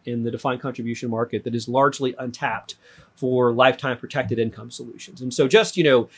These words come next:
even, even ten percent of that is incredibly attractive for insurers. And I also think that, you know, to your point,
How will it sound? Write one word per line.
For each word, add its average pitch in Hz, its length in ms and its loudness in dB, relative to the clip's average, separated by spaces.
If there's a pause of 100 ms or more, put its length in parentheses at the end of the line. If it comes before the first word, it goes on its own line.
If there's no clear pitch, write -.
(120)
even, 156 340 2
even 156 300 2
ten 170 240 2
percent 151 280 -2
of 127 60 0
that 113 220 0
is 110 100 -6
incredibly 131 480 0
attractive 127 640 2 (280)
for 147 240 6
insurers. 160 460 2
And 196 80 0
I 196 80 2
also 240 240 2
think 208 220 0
that, 165 220 0
you 156 120 -2
know, 139 80 0
to - 100 -8
your 151 120 -6
point, 208 280 0